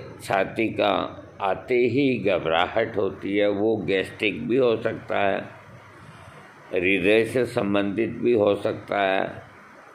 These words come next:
जुकाम की वजह से भी हो सकता है, पचासों इसके पीछे कारण होते हैं। तो आपको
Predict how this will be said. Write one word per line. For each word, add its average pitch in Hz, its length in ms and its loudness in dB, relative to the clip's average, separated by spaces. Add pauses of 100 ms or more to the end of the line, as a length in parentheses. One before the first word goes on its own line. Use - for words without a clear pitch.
(520)
जुकाम 107 580 0
की 120 180 0
वजह 104 400 2
से 107 200 0
भी 110 180 0
हो 113 200 4
सकता 110 360 -2
है, - 180 -2
पचासों 95 640 0
इसके 87 400 -4
पीछे 92 440 -6
कारण 85 440 2
होते 76 360 -4
हैं। 73 220 -8 (1080)
तो 120 400 2
आपको 113 460 2